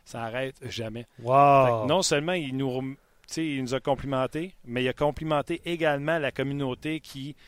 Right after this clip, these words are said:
Speaker 1: vous avez vu la quantité de messages qu'il y a en dessous, là, les gars continuent à écrire en, en, en, en temps réel, les gars échangent, ont des idées différentes, mais il n'y a personne qui s'en va promener sur cette page-là. Au début, là, on, on a m-, contrôlé ça.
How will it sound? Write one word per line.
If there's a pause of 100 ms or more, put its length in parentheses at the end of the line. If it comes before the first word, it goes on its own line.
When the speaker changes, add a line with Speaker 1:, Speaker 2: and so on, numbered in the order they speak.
(640)
Speaker 1:
vous
avez
vu
la
quantité
de
messages
qu'il
y
a
en
dessous,
là,
les
gars
continuent
à
écrire
en,
en,
en,
en
temps
réel,
les
gars
échangent,
ont
des
idées
différentes, (440)
mais
il
n'y
a
personne
qui
s'en
va
promener
sur
cette
page-là. (800)
Au
début,
là,
on,
on
a
m-, (840)
contrôlé
ça.